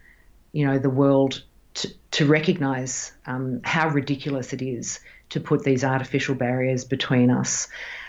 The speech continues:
Um, I have no idea, uh, how to solve that particular problem except to just chip away at it every day in the work that I do. But, um, if I could solve that, I think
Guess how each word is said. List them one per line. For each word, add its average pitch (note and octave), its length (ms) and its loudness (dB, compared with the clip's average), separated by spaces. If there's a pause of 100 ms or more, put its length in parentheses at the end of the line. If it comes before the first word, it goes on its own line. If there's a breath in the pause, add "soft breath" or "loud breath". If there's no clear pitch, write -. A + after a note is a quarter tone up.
(220 loud breath)
Um, C#3+ 260 4
I D#3 60 4
have D#3 260 2
no D3+ 320 6
idea, C#3 720 4
uh, C3+ 460 0 (100)
how C#3 520 0
to - 140 -8
solve C3+ 360 -2
that B2+ 180 -4
particular C3+ 420 -2
problem C3+ 440 0
except C3+ 440 -2
to C3+ 80 -8
just B2 240 -2
chip D#3+ 260 0
away C3 280 2
at C3+ 120 4
it - 340 2
every C3 260 0
day C3 400 2
in C3 120 2
the C3 80 4
work C3+ 260 4
that C3 100 0
I B2+ 120 4
do. C3 380 0 (600 loud breath)
But, C#3+ 400 0
um, C#3 420 4
if D#3+ 200 0
I D3+ 120 4
could C#3+ 180 -2
solve C3+ 360 -2
that, C3+ 180 0
I B2+ 140 -2
think B2 420 -6